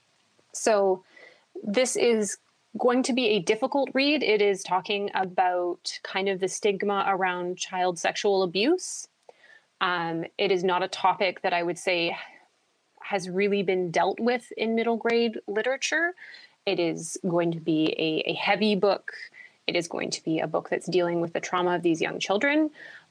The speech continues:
But, um, what I think is so encouraging is that there, there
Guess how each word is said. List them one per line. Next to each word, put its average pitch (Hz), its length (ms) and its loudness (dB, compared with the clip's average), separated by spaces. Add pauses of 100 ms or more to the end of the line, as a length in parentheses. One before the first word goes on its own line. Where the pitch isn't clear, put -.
(140)
But, - 360 2 (100)
um, 170 440 0
what 175 300 2
I 175 100 4
think 180 400 0 (540)
is 170 560 2
so 202 220 2
encouraging 208 640 2
is 170 160 -2
that 175 160 0
there, 165 300 -4
there 170 180 -2